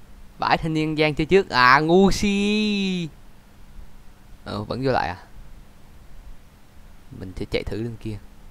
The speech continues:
Bên chơi ngu nhảy đến đây đâu nha mọi người. Nhảy đó là chơi sớm đó. Hây, mọi người có biết tính mình rồi. Mình không phải là một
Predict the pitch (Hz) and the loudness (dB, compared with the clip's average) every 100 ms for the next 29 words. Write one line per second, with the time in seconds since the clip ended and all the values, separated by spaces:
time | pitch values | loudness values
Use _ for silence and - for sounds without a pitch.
0 | - - - - - - - - - - | -20 -18 -18 -20 -20 -20 -20 -20 -20 -20
1 | - 120 113 120 113 113 95 127 117 107 | -12 -8 -4 -4 -2 -2 -2 -4 -4 -4
2 | 104 92 90 87 - - - - - 98 | -6 -8 -10 -10 -14 -20 -20 -18 -10 -4
3 | 117 123 101 117 - 113 131 135 139 - | -4 -4 -4 -6 -6 -4 -4 -6 -10 -18
4 | - - - - - - - - - - | -20 -20 -20 -20 -20 -20 -20 -20 -20 -20
5 | - - - - - 123 110 - - - | -20 -20 -20 -20 -12 -8 -8 -10 -14 -16
6 | - - - - - 104 104 - 156 165 | -18 -18 -18 -14 -8 -6 -6 -4 -4 -4
7 | 175 113 104 107 - - - - - - | -4 -2 0 -2 -6 -20 -20 -18 -18 -12
8 | 95 98 110 123 110 123 101 95 | -8 -6 -2 0 0 0 -2 -4